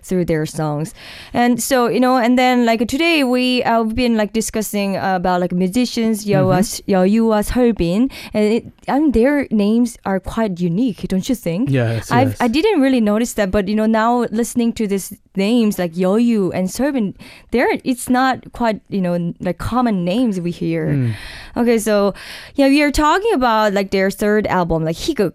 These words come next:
Speaker 1: Comedy, uh, released on November first. Okay, you know, can you tell us more?
Speaker 2: Yes, so during the interview, we were curious about the meaning and values behind their work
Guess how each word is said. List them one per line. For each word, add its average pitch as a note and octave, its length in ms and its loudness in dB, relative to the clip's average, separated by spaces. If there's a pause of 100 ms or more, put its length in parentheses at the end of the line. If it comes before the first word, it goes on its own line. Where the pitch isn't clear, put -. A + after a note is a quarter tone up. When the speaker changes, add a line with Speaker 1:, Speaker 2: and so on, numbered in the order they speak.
Speaker 1:
Comedy, F#3 800 -4
uh, F3 240 -2
released F#3 400 0
on E3+ 220 0
November F3 440 0
first. E3+ 540 -2
Okay, E3 360 -4 (160)
you F3+ 80 -6
know, F3+ 100 -6
can F#3+ 160 -6
you F#3 80 -4
tell E3+ 260 -6
us F3 140 -6
more? A3 320 -4 (100)
Speaker 2:
Yes, F3+ 260 2
so D#3 480 0
during G#3+ 300 2
the G3+ 80 2
interview, D#3+ 480 0
we C#3+ 160 2
were C#3 140 2
curious D#3+ 500 0
about C3 300 0
the B2+ 60 0
meaning C#3+ 500 2
and A#2 140 0
values B2 500 0
behind B2 500 0
their A2 160 0
work G#2+ 380 -4